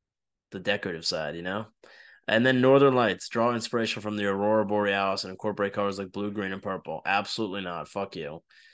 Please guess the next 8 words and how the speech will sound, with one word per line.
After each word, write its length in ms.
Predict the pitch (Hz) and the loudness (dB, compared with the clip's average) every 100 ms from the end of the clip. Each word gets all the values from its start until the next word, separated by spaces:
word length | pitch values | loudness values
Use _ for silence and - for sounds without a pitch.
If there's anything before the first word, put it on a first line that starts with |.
| - _ _ | -20 _ _
So, 600 | - 135 123 120 113 - _ _ _ _ | 0 4 4 2 -2 -6 _ _ _ _
uh, 360 | 113 113 107 104 | -4 -2 0 0
Melissa, 880 | 104 127 123 - 131 120 113 107 98 _ _ _ _ _ _ _ _ _ _ _ | 2 2 2 4 2 4 2 0 -4 _ _ _ _ _ _ _ _ _ _ _
I 120 | 95 | -4
don't 260 | 110 107 95 _ _ _ _ _ _ _ _ - | -2 -4 -8 _ _ _ _ _ _ _ _ -12
agree 220 | 101 107 | -4 -2
with 160 | 117 123 | 0 4
you. 360 | 139 151 135 | 4 4 -2